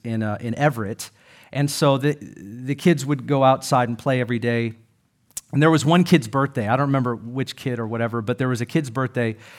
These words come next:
and Isaiah didn't have anything, uh, to give him for his birthday.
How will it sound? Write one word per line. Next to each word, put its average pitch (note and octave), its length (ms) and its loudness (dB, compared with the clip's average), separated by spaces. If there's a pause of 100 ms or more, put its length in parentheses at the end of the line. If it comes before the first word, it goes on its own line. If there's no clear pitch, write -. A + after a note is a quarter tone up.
(120)
and C3+ 80 2
Isaiah D#3 400 4
didn't C#3 220 0
have C3 520 2 (380)
anything, C3 720 0
uh, B2 220 0
to - 160 -4
give F3 220 2
him B2 160 0
for C#3+ 120 -2
his C3+ 120 -2
birthday. A#2+ 540 -4